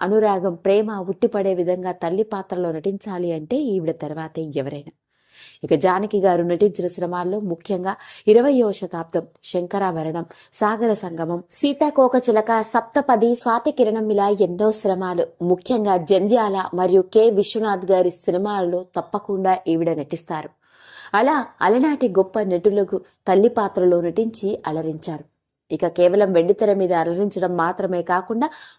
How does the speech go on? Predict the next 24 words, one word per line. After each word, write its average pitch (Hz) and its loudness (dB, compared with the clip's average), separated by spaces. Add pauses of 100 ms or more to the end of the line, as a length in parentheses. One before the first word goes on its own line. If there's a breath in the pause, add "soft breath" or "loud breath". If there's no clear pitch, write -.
బుల్లితెర 254 4
రంగంలోకి 208 4
కూడా 185 4
అడుగుపెట్టి 175 2
ఎన్నో 196 2
డైలీ 190 4
టీవీ 208 2
సీరియల్స్లో 180 2 (400 loud breath)
బామ్మ 294 0
పాత్రల్లో, 214 2
నాయనమ్మ 196 0
పాత్రల్లో 180 0
ఇప్పటికీ 180 0
నటిస్తూ 254 -2 (120)
అలరిస్తూ 165 -4
ఉన్నారు. 151 -8 (640 soft breath)
మరి 180 4 (120)
అలాంటి 226 2 (340 loud breath)
డబ్బింగ్ 247 4
జానకి 220 -2
గారి 196 2
వ్యక్తిగత 196 0
జీవితంలోకి 190 2
వెళ్తే, 185 2